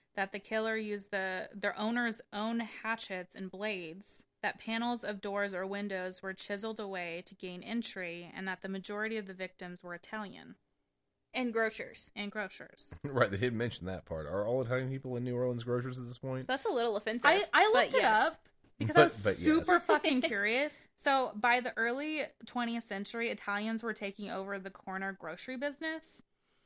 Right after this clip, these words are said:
Speaker 1: They owned only seven percent of grocery stores in New Orleans in eighteen eighty, but by nineteen hundred, nineteen percent were Italian owned. And by nineteen twenty, they ran fully half of all groceries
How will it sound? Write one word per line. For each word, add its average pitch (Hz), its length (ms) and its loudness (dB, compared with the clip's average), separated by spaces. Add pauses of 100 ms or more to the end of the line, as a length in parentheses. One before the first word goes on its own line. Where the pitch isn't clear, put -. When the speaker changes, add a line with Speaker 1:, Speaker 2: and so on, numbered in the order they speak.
(240)
Speaker 1:
They 220 200 -2
owned 226 460 -2 (140)
only 208 400 -4
seven 262 360 0
percent 214 360 -4
of 185 120 -6
grocery 196 320 -6
stores 185 340 -6
in - 120 -10
New 196 120 -4
Orleans 185 380 -6
in 190 160 -10
eighteen 190 420 -12
eighty, 214 480 -6 (200)
but 190 420 -2
by 190 240 -2
nineteen 190 420 -4
hundred, 208 540 -2
nineteen 240 460 0
percent 214 520 -4
were 208 220 -2
Italian 196 520 -4
owned. 170 360 -10 (720)
And 202 120 -4
by 196 140 2
nineteen 202 380 -2
twenty, 202 640 -4
they 190 160 -4
ran 190 400 -4
fully 190 400 -6 (160)
half 196 200 -4
of 196 140 -8
all 175 180 -6
groceries 170 1000 -12